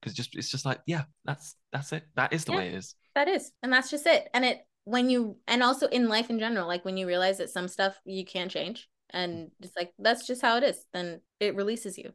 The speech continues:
Speaker 1: I love the fact this has turned into therapy now. Thank you so much. I'll, we'll be paying you
Speaker 2: Well, I
Speaker 1: extra for
Speaker 2: am a
Speaker 1: this.
Speaker 2: life coach.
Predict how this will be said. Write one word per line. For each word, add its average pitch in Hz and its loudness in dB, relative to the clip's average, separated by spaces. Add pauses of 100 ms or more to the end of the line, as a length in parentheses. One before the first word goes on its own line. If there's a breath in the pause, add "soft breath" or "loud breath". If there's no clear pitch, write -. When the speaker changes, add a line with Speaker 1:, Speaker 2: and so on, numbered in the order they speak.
(120)
Speaker 1:
I - -6
love 104 -2
the - -12
fact 101 -2
this - -6
has - -10
turned 90 -4
into 85 -8
therapy 92 -8
now. 90 -6
Thank - -10
you - -6
so 101 -2
much. 90 -4
I'll, 90 -6
we'll 101 -6
be - 8
paying 185 -6
you - 4
Speaker 2:
Well, 254 8
I 240 8
Speaker 1:
extra - 0
for 220 0
Speaker 2:
am 247 4
a 330 2
Speaker 1:
this. 339 2
Speaker 2:
life 196 4
coach. 202 -4